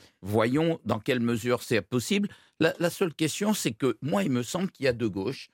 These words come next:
Une gauche qui est totalement, mais alors totalement à, à l'antithèse de ce que peut prétendre, euh, Mélenchon. Voilà. Ça, c'est une question très claire. Euh, quelles sont les valeurs que, que cette gauche va porter ? Quel projet européen ?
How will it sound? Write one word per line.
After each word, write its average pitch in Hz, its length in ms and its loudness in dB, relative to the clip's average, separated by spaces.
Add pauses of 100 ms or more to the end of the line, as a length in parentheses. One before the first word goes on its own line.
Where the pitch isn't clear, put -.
(240)
Une 147 180 2
gauche 160 320 0
qui 117 160 -2
est - 160 -4
totalement, 143 640 0 (360)
mais 131 140 2
alors 143 300 0 (140)
totalement 156 680 0 (300)
à, 131 160 2 (100)
à 139 140 0
l'antithèse 147 880 0
de 120 100 0
ce 113 140 -6
que 113 120 -4
peut 113 200 -4
prétendre, 113 760 -2
euh, 104 160 2
Mélenchon. 120 520 -2 (480)
Voilà. 107 260 0 (300)
Ça, 151 200 0
c'est 135 220 -8
une 107 160 -4
question 131 500 -2
très 131 200 -2
claire. 156 360 0 (280)
Euh, 110 240 2
quelles 160 160 2
sont 156 160 -4
les 147 100 2
valeurs 139 320 0
que, - 120 -8
que - 180 -4
cette 127 200 -2
gauche 120 220 -2
va 139 100 2
porter ? 180 460 -2 (220)
Quel 147 160 2
projet 139 320 -4
européen ? 180 560 0